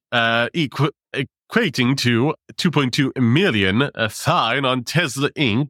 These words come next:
failing to tell its customers about the shorter driving range of its electro-, electric vehicles in low temperatures.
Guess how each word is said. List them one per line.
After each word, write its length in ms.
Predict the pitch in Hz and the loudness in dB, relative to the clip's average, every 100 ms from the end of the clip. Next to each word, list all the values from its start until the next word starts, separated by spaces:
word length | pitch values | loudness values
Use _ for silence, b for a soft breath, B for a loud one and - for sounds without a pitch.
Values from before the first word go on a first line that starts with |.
| _ | _
failing 260 | 226 147 151 | 0 0 0
to 80 | 143 | 0
tell 240 | 165 156 | 0 0
its 140 | 147 | -2
customers 560 | - 165 175 117 110 117 | 0 -2 0 0 0 2
about 320 | 110 117 107 | 0 0 0
the 180 | 123 120 | 0 2
shorter 420 | 117 170 190 170 | 2 0 2 0
driving 500 | 120 127 127 104 98 | 0 0 0 0 0
range 460 | 95 92 92 110 110 | 2 2 2 2 2
of 160 | 101 | 2
its 160 | 98 90 | 0 0
electro-, 580 | 110 123 131 - 139 104 - - | 2 2 0 0 -2 -2 -8 -4
electric 480 | 147 196 - 208 - | 0 0 0 -4 -2
vehicles 680 | 113 107 101 107 107 101 - | 0 0 0 0 0 -2 -2
in 200 | 160 143 | 2 2
low 240 | 98 87 | 4 2
temperatures. 800 | 87 101 123 147 120 87 80 - | 0 0 0 0 0 0 -2 -8